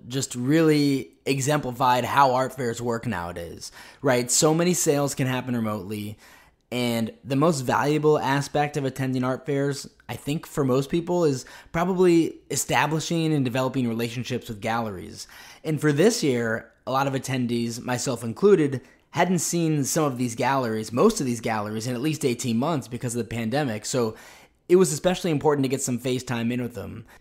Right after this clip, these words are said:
So if we turn to the art, because it's all about the art at the end of the day, what were a few of the most noteworthy sales or booth presentations at the fair this year?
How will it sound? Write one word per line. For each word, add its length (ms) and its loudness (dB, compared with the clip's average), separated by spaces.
So 180 4
if 60 -2
we 100 4
turn 300 2
to 80 0
the 140 4
art, 320 4
because 280 2
it's 120 -4
all 180 4
about 260 2
the 80 -2
art 220 2
at 100 -2
the 100 -6
end 120 -2
of 60 -4
the 60 -6
day, 440 -4
what 320 8
were 180 6
a 60 4
few 220 0
of 80 4
the 60 2
most 280 2
noteworthy 540 4
sales 760 2
or 220 -2
booth 380 2
presentations 880 -2
at 180 -4
the 80 -10
fair 300 -6
this 220 -10
year? 260 -16